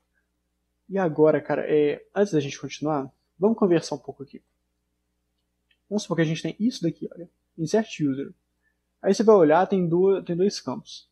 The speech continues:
Nome e password. Primeira coisa que você vai me perguntar é, o que que é isso aqui? Isso aqui é uma tupla? Isso aqui é um array? Isso aqui, no caso, lista, né? Isso aqui é um número? Eu posso jogar um número aqui em password?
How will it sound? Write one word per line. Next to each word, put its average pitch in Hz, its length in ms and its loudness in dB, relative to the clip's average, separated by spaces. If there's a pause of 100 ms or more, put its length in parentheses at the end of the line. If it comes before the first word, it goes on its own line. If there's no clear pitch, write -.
Nome 180 300 0
e - 20 -10
password. - 580 -6 (440)
Primeira 214 240 2
coisa 190 200 4
que - 60 -8
você 185 80 -4
vai 175 140 0
me 160 40 -8
perguntar 151 560 -2
é, - 200 -8
o 196 120 -6
que 247 240 0
que 226 140 0
é 202 40 6
isso 208 300 0
aqui? - 300 -12 (640)
Isso - 100 -6
aqui 196 540 0
é 160 240 0
uma 147 220 -6
tupla? - 560 -6
Isso - 120 -16
aqui 170 140 -8
é - 20 -2
um 156 120 -4
array? 143 500 -2
Isso - 140 -10
aqui, 185 340 -6 (340)
no 147 160 -8
caso, 139 240 0
lista, 151 440 0
né? 156 200 -4 (580)
Isso 170 200 -2
aqui 175 500 2
é 156 100 0
um 147 160 0
número? 151 680 -2
Eu 160 100 -4
posso 202 220 -4
jogar 165 160 -2
um 165 80 0
número 170 380 2
aqui 156 160 -8
em 160 40 -10
password? - 560 -4